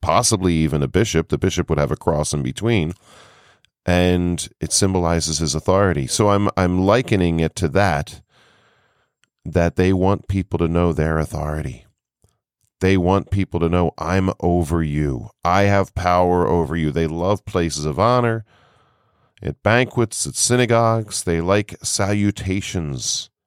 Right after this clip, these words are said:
"Hail, Rabbi." Jesus says,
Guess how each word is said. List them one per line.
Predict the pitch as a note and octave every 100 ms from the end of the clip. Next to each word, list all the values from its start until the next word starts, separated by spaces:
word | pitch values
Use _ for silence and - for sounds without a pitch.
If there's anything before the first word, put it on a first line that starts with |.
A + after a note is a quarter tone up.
| _
"Hail, | - G2+ A2 A2+ A2
Rabbi." | F2+ G2+ G2 F#2+ E2+ D2 A#1+ - _ _ _ _ _ _ _ _ _ _ _ _ _ _
Jesus | _ F#2 F#2 F#2+ -
says, | G2 F2+ E2 -